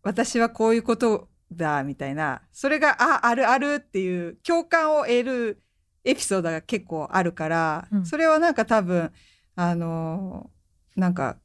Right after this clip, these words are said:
Speaker 1: 親近感があるっていうか、
Speaker 2: うん。
Speaker 1: 面白いなって、クスッと笑えるっていうかさ、
Speaker 2: うん。
Speaker 1: その中からこうまたストーリーがちょっとこう大枠なものが動くっていうかさ、
Speaker 2: うん。
Speaker 1: みたいな。うん。よくできてるなと思った。面白い。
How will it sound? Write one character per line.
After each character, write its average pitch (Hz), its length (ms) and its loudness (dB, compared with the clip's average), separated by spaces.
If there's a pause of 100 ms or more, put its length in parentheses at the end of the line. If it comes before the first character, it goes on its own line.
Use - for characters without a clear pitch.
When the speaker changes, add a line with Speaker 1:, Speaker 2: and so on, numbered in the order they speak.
(120)
Speaker 1:
親 208 300 2
近 202 200 2
感 165 160 0
が 160 80 0
あ 160 60 2
る 156 40 -6
っ - 20 -10
て - 180 -10
い - 20 -4
う 151 60 -8
か、 151 420 0 (100)
Speaker 2:
う 175 40 0
ん。 175 60 2
Speaker 1:
面 180 60 4
白 185 240 4
い 165 40 2
な 156 160 2
っ - 80 -6
て、 120 200 -4
ク - 120 -8
ス 220 140 2
ッ 180 100 -2
と 170 120 0
笑 165 260 2
え 165 40 2
る 175 60 0
っ 170 40 0
て 175 200 -12
い - 40 -6
う - 40 -12
か 175 140 -10
さ、 208 160 2
Speaker 2:
う - 20 6
ん。 170 260 2 (480)
Speaker 1:
そ - 180 -2
の 302 120 6
中 330 240 4
か 294 100 6
ら 285 120 4
こ 196 140 0
う - 40 2
ま 180 120 4
た 185 120 0
ス 185 120 -4
ト 208 120 4
ー 190 40 4
リ 170 100 0
ー - 20 -2
が 170 80 -2
ち 165 140 -10
ょ - 20 -8
っ 180 40 -16
と 143 120 -14
こ 135 420 -8
う 180 60 0
大 175 240 6
枠 170 280 2
な 160 140 -2
も 160 140 -6
の 160 120 -4
が 131 260 -2 (100)
動 165 240 0
く 135 160 -8
っ - 20 -6
て - 220 -12
い 123 40 -4
う - 60 -10
か - 140 -14
さ、 - 300 -10 (100)
Speaker 2:
う 202 60 4
ん。 175 160 4
Speaker 1:
み 170 60 -4
た 123 120 -6
い 87 80 -6
な。 71 180 -12 (220)
う 175 80 -6
ん。 135 300 -8 (520)
よ 330 140 2
く 226 120 0
で 240 140 4
き - 80 -10
て 185 140 2
る 175 120 0
な 190 300 4
と 180 100 -6
思 156 140 -4
っ - 20 -6
た。 - 320 -6
面 170 220 2
白 165 320 0
い。 - 40 -12